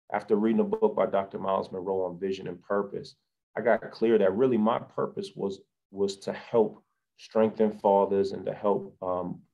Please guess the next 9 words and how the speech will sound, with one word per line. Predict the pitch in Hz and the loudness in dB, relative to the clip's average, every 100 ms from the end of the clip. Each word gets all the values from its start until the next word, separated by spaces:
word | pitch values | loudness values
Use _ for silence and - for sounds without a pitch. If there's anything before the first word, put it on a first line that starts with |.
| _ _ | _ _
restore | 101 - - 104 101 | -14 -14 -2 2 4
and | 92 | 2
strengthen | - 98 95 87 | 0 -2 -2 -12
families. | - 104 101 92 87 87 _ _ _ _ _ 104 | -4 0 0 -2 -8 -10 _ _ _ _ _ -8
And | 101 | 0
part | 127 123 | 4 6
of | 107 | 6
my | 117 123 | 4 2
pain | - 131 127 113 101 95 | 0 -4 -2 0 -2 -4